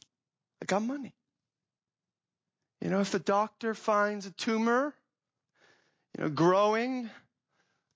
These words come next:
on my wherever, doesn't matter to me. I'll just pay the doctor to have him cut it out. Latest, greatest surgery.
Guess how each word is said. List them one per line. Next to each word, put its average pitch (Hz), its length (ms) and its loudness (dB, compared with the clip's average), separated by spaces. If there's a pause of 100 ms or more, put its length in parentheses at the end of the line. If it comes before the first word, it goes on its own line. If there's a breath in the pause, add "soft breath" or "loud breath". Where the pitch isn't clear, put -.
(120)
on 156 120 -6
my 175 200 2 (240)
wherever, 190 640 0 (1300)
doesn't 196 520 -4
matter 151 260 2
to 147 60 2
me. 170 240 4
I'll 202 160 0
just 175 200 -10
pay 208 180 0
the 190 100 -4
doctor 185 400 -2
to 180 80 -6
have 170 180 0
him 156 80 -8
cut 202 280 -4
it 202 100 -6
out. 196 180 -8 (160)
Latest, 175 380 -4
greatest 190 300 0
surgery. 175 380 -4